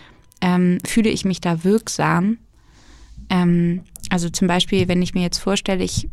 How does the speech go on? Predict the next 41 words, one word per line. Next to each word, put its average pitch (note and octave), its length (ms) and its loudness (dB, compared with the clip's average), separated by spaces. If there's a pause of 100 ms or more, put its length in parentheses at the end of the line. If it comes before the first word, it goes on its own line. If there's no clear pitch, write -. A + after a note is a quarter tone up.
würde, F3 280 0 (160)
hätte E3+ 420 -4
weiter G3 460 0
diesen, F#3 480 0
wäre F3 140 0
weiter G3+ 240 0
diesen F#3 260 0
Weg G3+ 160 0
gegangen F#3 340 0
in F3+ 100 0
Richtung F#3 340 -4
Unternehmensberatung, G3 1200 0 (500)
was - 160 -4
ja D3+ 60 -4
jetzt - 140 -4
grundsätzlich F3 440 -2
nichts E3+ 160 -4
Schlechtes A#3+ 340 -2
ist, - 200 -2
aber A3+ 180 -6
so, F3+ 160 2 (440)
wie F#3+ 80 -2
ich F3 80 -2
es - 60 -2
mir F3 80 0
damals F3+ 300 2
vorgestellt A3 500 -2
hätte, G#3+ 280 -2 (920)
dann G3+ 120 4
hätte F3+ 160 2
ich, - 80 -2
glaube G3+ 180 2
ich, - 160 -4
irgendwann A3+ 640 4
das G3+ 160 0
Gefühl G3 300 -2
gehabt, F3+ 360 0 (540)
ich - 120 -10
tue A3 240 4
etwas, - 560 -2 (540)
ähm, F#3 420 2